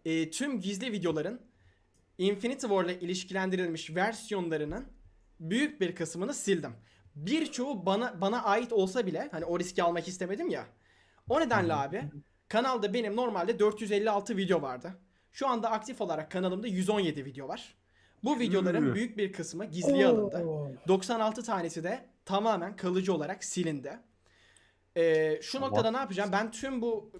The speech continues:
Speaker 1: başka insanların kaynağını kullanma mevzusu, işte hem zamandan tasarruf edeyim, hem inte-, e, bilgisayarım o zamanlar kötüydü, edit yapamıyordum. O mevzuyu iki bin on dokuz yılının yazında bırakmışım. Özür dilerim.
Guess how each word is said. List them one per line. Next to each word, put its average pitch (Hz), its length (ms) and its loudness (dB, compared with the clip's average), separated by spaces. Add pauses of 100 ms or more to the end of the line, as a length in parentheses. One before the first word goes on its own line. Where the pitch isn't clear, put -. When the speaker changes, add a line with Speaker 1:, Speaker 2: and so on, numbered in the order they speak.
Speaker 1:
başka 185 580 -4
insanların 208 520 -2
kaynağını 202 560 -2
kullanma 196 400 -2
mevzusu, 196 420 -4
işte 151 160 -8
hem 190 200 -2
zamandan 185 400 -2
tasarruf 190 420 -4
edeyim, 175 200 -4
hem 185 140 -4
inte-, 185 420 -2
e, 160 80 -2
bilgisayarım 185 420 -2
o 190 60 0
zamanlar 180 400 -2
kötüydü, 190 300 -4
edit 175 260 -2
yapamıyordum. 185 500 -4 (400)
O 277 120 4
mevzuyu 226 380 0
iki 214 240 -8
bin 220 80 -2
on 254 160 -4
dokuz 202 280 -4
yılının 165 300 -2
yazında 214 440 2
bırakmışım. 185 460 -2 (120)
Özür 190 180 4
dilerim. 156 180 -2